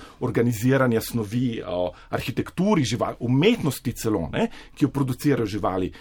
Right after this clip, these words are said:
ki jo z-, do zdaj zaradi te naše, eh, ko bi rekel, človeške ekskluzivnosti nismo znali prepoznati, ne. Kakšno težavo bomo imeli šele pri,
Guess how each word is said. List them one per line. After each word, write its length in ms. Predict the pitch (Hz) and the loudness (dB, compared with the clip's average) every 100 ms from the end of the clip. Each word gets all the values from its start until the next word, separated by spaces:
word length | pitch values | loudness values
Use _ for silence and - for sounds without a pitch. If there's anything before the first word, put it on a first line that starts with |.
| - - | -20 -6
ki 160 | - | 4
jo 80 | 151 | 4
z-, 140 | 123 131 | 4 -4
do 200 | 156 143 | -2 2
zdaj 280 | 156 170 | 4 4
zaradi 440 | 135 135 135 131 120 - - | 4 4 4 2 -2 -6 -16
te 160 | - 139 | -2 0
naše, 380 | 113 92 - 104 - - | 2 0 0 0 -2 -8
eh, 200 | - 95 | -8 -8
ko 140 | - | -8
bi 100 | 98 | -6
rekel, 200 | 107 - 92 | -4 -4 -6
človeške 720 | - 107 117 139 - 127 107 - - - - - - - | -2 0 4 2 2 2 2 0 -12 -20 -20 -20 -20 -14
ekskluzivnosti 920 | - - 147 131 147 196 160 - 107 | -12 -4 0 2 4 4 2 0 -4
nismo 380 | 117 139 147 123 | 0 0 0 -2
znali 420 | 113 117 123 123 - - | 0 2 2 0 -8 -16
prepoznati, 680 | - - 135 151 123 - | -10 -6 0 0 0 -2
ne. 160 | - 175 - - | -2 -2 -6 -18
Kakšno 320 | - 254 - 262 | -14 -6 -2 2
težavo 320 | 190 175 180 | 4 6 6
bomo 200 | 170 156 | 6 4
imeli 240 | 147 143 | 4 2
šele 360 | 123 - 120 117 | 2 2 4 4
pri, 360 | - 123 123 | 2 0 2